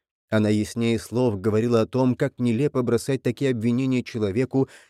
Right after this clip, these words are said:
который потратил двадцать лет на владение метафизической философией индийцев и в котором, по всей вероятности, обитает дух прославленного португальского поэта.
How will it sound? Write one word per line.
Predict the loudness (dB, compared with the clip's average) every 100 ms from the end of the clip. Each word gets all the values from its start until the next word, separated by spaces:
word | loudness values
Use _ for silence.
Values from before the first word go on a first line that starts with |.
| _
который | -2 2 2
потратил | 0 -2 -2 0 0
двадцать | 2 0 -2 -6
лет | -2 -2 0
на | -2
владение | 0 2 2 2 0
метафизической | 0 -2 -4 -6 -6 -6 -4
философией | -4 -2 -4 -2 -4 -2 -2 0
индийцев | 0 -2 -6 -4 -6 -6 -18 -20 _
и | -4
в | -2
котором, | 0 2 2 2
по | 0
всей | 0 0
вероятности, | 2 2 0 -2 -4 0
обитает | 0 2 0 0 0 0
дух | -2 -2
прославленного | -2 -4 -2 -4 -2 -2 -2 -2
португальского | -4 -6 -6 -6 -8 -8 -8
поэта. | -8 -10 -14 -20 -20